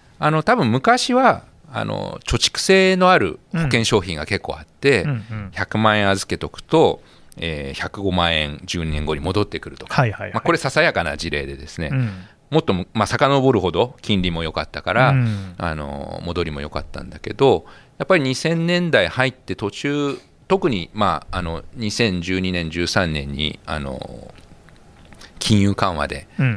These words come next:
Speaker 1: 金利がものすごい下がったので、
Speaker 2: うん。
Speaker 1: 保険商品、あの、基本的にはもう本当の保険、死んだ時にいくらお供えをしとくかというものであって、例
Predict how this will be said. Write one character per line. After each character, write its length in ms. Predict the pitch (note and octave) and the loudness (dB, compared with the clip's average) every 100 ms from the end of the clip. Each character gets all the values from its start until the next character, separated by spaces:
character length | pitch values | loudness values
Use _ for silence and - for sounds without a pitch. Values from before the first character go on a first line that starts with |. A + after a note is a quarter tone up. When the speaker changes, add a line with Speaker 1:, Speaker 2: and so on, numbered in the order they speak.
| F2 | -4
Speaker 1:
金 260 | - G2+ | 0 2
利 100 | F#2+ | 2
が 80 | F#2 | 0
も 100 | E2+ | 0
の 80 | G2 | 0
す 100 | A#2 | 2
ご 80 | D#3+ | 2
い 40 | |
下 140 | - E2 | 2 0
が 80 | D2 | -4
っ 40 | |
た 120 | - | -8
の 140 | C#2+ D2 | -10 -2
で、 180 | F2+ | -2
Speaker 2:
う 40 | D2 | -2
ん。 40 | - - - - - - - - | -8 -20 -20 -20 -20 -20 -20 -14
Speaker 1:
保 60 | - | -8
険 240 | - G#3 | 2 2
商 180 | G3+ G3+ | 4 4
品、 320 | G#2+ D#2+ - - _ _ - - | 2 -2 -6 -18 _ _ -20 -8
あ 140 | G2 | -6
の、 260 | E2+ D#2 - - | -6 -8 -12 -12
基 140 | - D3+ | -2 2
本 200 | F#3 G3+ | 4 4
的 160 | F3+ | 2
に 100 | G#3 | 2
は 60 | G#2+ | 2
も 340 | F2 D#2 C#2+ _ _ _ | 0 -4 -8 _ _ _
う 40 | - | 0
本 180 | D#3+ | 2
当 80 | F#3+ | 4
の 80 | F#3 | 4
保 120 | A#2 | 2
険、 260 | A2+ C3 F#3 _ _ _ - | 2 0 -2 _ _ _ -12
死 220 | - C#3+ | -6 -2
ん 40 | |
だ 100 | F3+ | 0
時 220 | F#3 A3+ | 0 -2
に 100 | D3+ | -2
い 40 | A2 | 2
く 100 | C#3 | 4
ら 220 | F#2 D#2 - _ _ - - | 4 2 -8 _ _ -16 -10
お 80 | G#2+ | -2
供 220 | C3+ D#3 | 2 2
え 60 | |
を 60 | E3 | 2
し 60 | - | -2
と 100 | F3+ | -6
く 60 | |
か 140 | - F3+ | -4 -4
と 120 | - - - - - _ | -6 -20 -20 -20 -20 _
い 100 | C#3 | -4
う 60 | C3+ | 0
も 120 | C#3 | 2
の 100 | B2 | 0
で 120 | F2 | 0
あ 60 | C#2+ | -4
っ 40 | |
て、 500 | - _ C#3+ C3+ D#2 - - _ | -6 _ 2 4 2 -6 -20 _
例 80 | - | -8